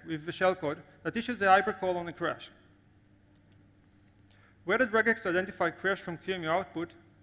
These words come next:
and finally, we enabled driver verifier with special pools for L X core and L X S S to catch pool corruptions. A common issue with fuzzers is,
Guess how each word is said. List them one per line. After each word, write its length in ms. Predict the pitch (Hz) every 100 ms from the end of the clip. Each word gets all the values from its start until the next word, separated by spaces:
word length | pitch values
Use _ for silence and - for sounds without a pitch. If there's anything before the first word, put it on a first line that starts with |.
| -
and 100 | 151
finally, 460 | 196 220 220 165 170 - - -
we 120 | 160
enabled 320 | 180 226 247 180
driver 320 | 202 202 190
verifier 720 | 180 196 190 170 156 156 175
with 100 | 156
special 440 | - 196 196 202
pools 300 | - 165 185
for 300 | - - 170
L 80 | 196
X 160 | 208 -
core 220 | 196 202
and 100 | 185
L 100 | 180
X 160 | 180 170
S 120 | 165
S 240 | 127 - - - - _ _ _ _ - _ -
to 100 | 143 -
catch 240 | 220 - 196
pool 100 | 185
corruptions. 600 | 165 143 - - - - - _ - _ _ _ - _ - - - - - 156
A 60 |
common 320 | 175 247 240
issue 200 | 240 240
with 200 | 196 160
fuzzers 480 | 185 190 156 147 - - - - -
is, 240 | 156 151